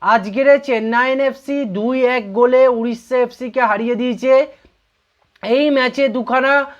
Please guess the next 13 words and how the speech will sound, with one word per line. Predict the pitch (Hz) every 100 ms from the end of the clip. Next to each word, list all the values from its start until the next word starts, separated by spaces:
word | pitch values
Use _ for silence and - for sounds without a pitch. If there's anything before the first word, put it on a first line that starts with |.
| _ _ 175
গোল | 226 262
করেছে | 240 269 262 277 277
উড়িষ্যার | 247 240 233 - 277 262
হয়ে, | 254 262 277 277 _ _ _ _ _ -
এক | 214 214
হচ্ছে | 269 269 269 269 277 -
অঙ্কিত | 175 220 226 277 277 254
মুখার্জি | 262 226 262 254 220 277 262
আর | - 214 240
একটা | 247 254 269 262
হচ্ছে | 262 262 - 262
জর্ডান | 202 226 233 254 254
মারে। | 247 240 196